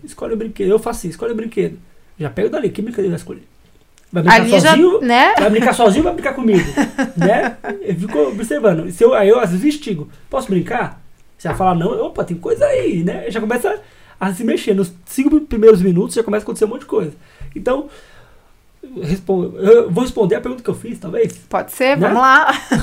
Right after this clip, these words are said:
Speaker 1: <laughs> A ludo-, a ludoterapia, o, a, o brincar, ele vem disso, né?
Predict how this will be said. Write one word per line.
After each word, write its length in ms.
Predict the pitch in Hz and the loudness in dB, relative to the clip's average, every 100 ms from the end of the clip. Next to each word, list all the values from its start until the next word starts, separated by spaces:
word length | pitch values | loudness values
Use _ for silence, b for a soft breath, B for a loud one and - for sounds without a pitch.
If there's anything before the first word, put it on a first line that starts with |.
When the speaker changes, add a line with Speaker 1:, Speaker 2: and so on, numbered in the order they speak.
| - - | 0 -2
Speaker 1:
<laughs> 460 | - 240 - - | -2 -4 -2 -4
A 140 | - 160 | 0 4
ludo-, 340 | 180 208 247 - | 4 4 2 2
a 80 | 202 | 2
ludoterapia, 640 | 190 214 - 196 175 220 | 2 2 4 2 4 4
o, 100 | 180 | 6
a, 140 | 175 - | 4 2
o 80 | 180 | 2
brincar, 560 | 208 220 - 196 247 | 2 -2 -2 0 2
ele 80 | 240 | 0
vem 140 | 220 320 | 0 0
disso, 340 | 302 - - | -2 -2 -8
né? 240 | 156 160 | -8 -8